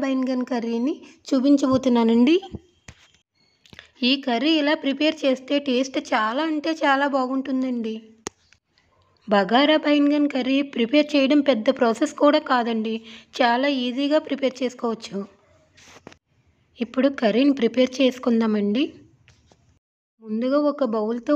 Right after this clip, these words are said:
వాటర్ తీసుకొని ఉప్పు వేసుకొని కలుపుకొని ఉంచుకోవాలి. పావు కేజీ లేత వంకాయలను తీసుకొని బాగా నీటిలో వాష్ చేసుకొని నాలుగు చీలికలుగా కట్ చేసుకొని ఉప్పు నీటిలో వేసుకోండి. అన్ని వంకాయలు అదే ప్రాసెస్లో కట్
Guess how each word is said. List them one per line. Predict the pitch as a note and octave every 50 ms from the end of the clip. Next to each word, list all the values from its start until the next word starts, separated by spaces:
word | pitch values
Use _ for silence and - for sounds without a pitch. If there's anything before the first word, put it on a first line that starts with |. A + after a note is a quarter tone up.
| C#4
వాటర్ | B3+ A3+ G#3+ A3 A3 C#4 C#4 C#4+ -
తీసుకొని | C4 A#3+ A#3+ - - - B3+ C4 C#4+
ఉప్పు | C4 C4+ - C4+ C4
వేసుకొని | B3 A#3+ A#3+ - - - C#4+ D4 D4 -
కలుపుకొని | A#3 G#3+ G#3+ G#3+ - - C#4+ C#4+ D4+ C#4+
ఉంచుకోవాలి. | B3+ A3+ - - - B3 A3+ G#3+ G#3 G#3 G3 G#3 G3 G3 - _ _ _ _ _ _ _ _ _ _ _ _ _ _ _ _ _ _ _ _ _ _ _ _ _ -
పావు | A#3+ G#3 G3 G#3 G#3 -
కేజీ | C#4 C4+ B3+ D4 D#4 D#4
లేత | C#4 B3 A#3+ B3 C4+ C4+
వంకాయలను | C4+ C4+ C4+ D4 D4+ D4+ D#4 C#4+ C#4+
తీసుకొని | B3+ A#3 A3+ - - A#3+ A#3 A#3 A3+ G#3+ F#3+ - - - - _ _ _ _ - G3
బాగా | G3+ G3+ G#3+ A3 A3 C#4 C#4+ C4+
నీటిలో | B3+ A#3+ A#3 A#3 B3 D4 C#4+ C#4
వాష్ | C4 A#3 A3+ A#3 - -
చేసుకొని | A#3 A3+ A3+ A3+ - A#3 A3 G#3+ A3 G#3 G3 F#3+ - - - - - _ _ - G#3+
నాలుగు | G#3+ A3 A3+ A#3+ A#3+ A#3+
చీలికలుగా | - A3+ G#3 G#3+ G#3+ - C4 C4 D4 D4 C#4+ -
కట్ | C#4 A#3 C4 - C4+
చేసుకొని | B3 A#3 B3 - - B3+ B3 C4+ D4 C4+
ఉప్పు | C4+ - - B3
నీటిలో | B3 B3 B3 C4 D4+ D4 C#4
వేసుకోండి. | A3+ G#3 - - - G3+ F#3 F3+ F3 E3+ D#3+ - _ _ _ _ _ _ _ _ - - _ _ _ _ _ _ _ _ _ _ _ _ _ _ - G3+
అన్ని | G3 G#3+ A#3+ C4 C#4 C4+
వంకాయలు | C#4 C4+ C4 C4+ C#4+ C#4+ C#4+ C#4+ D4 B3+
అదే | A3 C4 C#4 C#4+ C#4
ప్రాసెస్లో | A#3 G#3+ G#3 G3+ C4+ A#3+ - - C4+ D4 C#4+ -
కట్ | A3 E3+ -